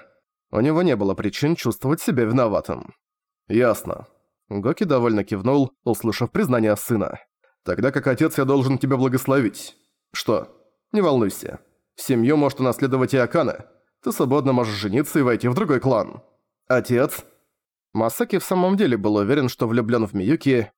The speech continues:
был убеждён, что его чувства настоящие. "Прежде всего нужно разорвать текущую помолвку, а для этого нам следует объявить о своём желании".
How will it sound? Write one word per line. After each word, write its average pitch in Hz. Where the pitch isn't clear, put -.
был 190
убеждён, 127
что -
его 147
чувства -
настоящие. 113
"Прежде 123
всего 127
нужно 139
разорвать 127
текущую 135
помолвку, 131
а 113
для 107
этого 151
нам 160
следует 131
объявить 113
о -
своём 139
желании". 110